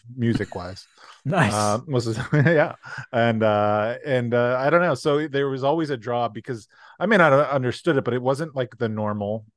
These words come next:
Speaker 1: but it wasn't because it was offbeat. It's just like, I don't know. It's, I think it's just amusing for a kid. I don't know, at that time.
Speaker 2: Yeah, for sure. I, I would,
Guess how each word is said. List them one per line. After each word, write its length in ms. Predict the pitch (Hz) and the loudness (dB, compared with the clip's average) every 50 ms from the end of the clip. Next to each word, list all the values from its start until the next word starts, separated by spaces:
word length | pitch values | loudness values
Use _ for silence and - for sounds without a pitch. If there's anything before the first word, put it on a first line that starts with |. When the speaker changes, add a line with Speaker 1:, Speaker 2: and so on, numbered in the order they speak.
| _ - | _ -4
Speaker 1:
but 180 | 117 123 120 | -2 0 0
it 60 | 131 | 2
wasn't 380 | 127 147 143 123 135 127 123 110 _ _ - | 2 2 2 2 0 -4 -6 -8 _ _ -14
because 380 | - 110 - - - 190 180 160 | -12 -12 -2 2 2 4 4 4
it 40 | 139 | 2
was 140 | 113 104 | 2 2
offbeat. 360 | 110 107 101 - _ - 107 104 | 0 0 0 -2 _ -8 -10 -10
It's 120 | 98 - | -10 -10
just 160 | - 113 - | -12 -8 -4
like, 260 | 113 107 104 - - - _ _ - | -4 -4 -4 -6 -12 -20 _ _ -4
I 80 | 120 | -2
don't 120 | 143 156 123 | 0 2 2
know. 100 | 117 113 | 0 -2
It's, 160 | - - - _ | -4 -8 -12 _
I 100 | - 110 | -10 -6
think 140 | - 160 165 | -6 -4 -4
it's 80 | 156 127 | -4 -4
just 160 | 147 135 - | -4 -2 -2
amusing 400 | 120 113 117 127 120 117 113 98 | -2 0 0 0 0 -2 -4 -4
for 120 | - 104 | -6 -8
a 60 | 92 90 | -8 -6
kid. 340 | - - 117 113 101 95 95 _ _ _ _ _ - | -6 -4 -4 -4 -6 -8 -16 _ _ _ _ _ -18
I 120 | 92 98 | -16 -14
don't 80 | 113 110 | -14 -14
know, 180 | 92 92 104 _ _ _ _ _ _ _ - | -14 -16 -18 _ _ _ _ _ _ _ -18
at 80 | 92 95 | -12 -12
that 180 | 101 107 - | -10 -10 -10
time. 240 | - 95 95 - 113 _ _ _ _ _ _ _ _ _ _ _ _ _ _ _ _ _ _ _ _ _ _ _ _ _ _ _ _ _ _ _ _ _ _ _ _ _ _ _ _ _ _ | -12 -14 -16 -16 -18 _ _ _ _ _ _ _ _ _ _ _ _ _ _ _ _ _ _ _ _ _ _ _ _ _ _ _ _ _ _ _ _ _ _ _ _ _ _ _ _ _ _
Speaker 2:
Yeah, 180 | - 135 160 151 | 0 0 0 0
for 180 | - - 147 123 | -2 -4 -8 -8
sure. 420 | - - 180 156 131 123 131 - | -6 -4 -4 -4 -4 -4 -4 -2
I, 340 | - 147 151 160 160 156 170 | 0 2 4 4 4 2 2
I 280 | - - 160 165 175 | 0 0 0 2 2
would, 320 | 175 175 180 160 147 170 | 2 2 2 0 -2 -6